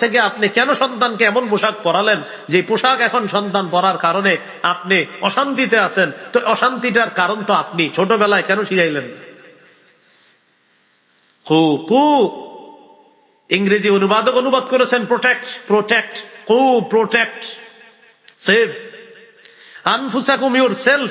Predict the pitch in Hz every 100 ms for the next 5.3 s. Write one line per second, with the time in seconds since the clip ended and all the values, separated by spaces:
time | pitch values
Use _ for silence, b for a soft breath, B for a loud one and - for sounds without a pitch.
0 | - 208 175 170 254 247 240 220 202 208
1 | 185 - 208 214 196 131 147 165 160 165
2 | 175 202 180 156 - - - 262 294 294
3 | 247 143 - - - - - 131 156 190
4 | 143 190 233 294 220 226 226 208 240 262
5 | 254 185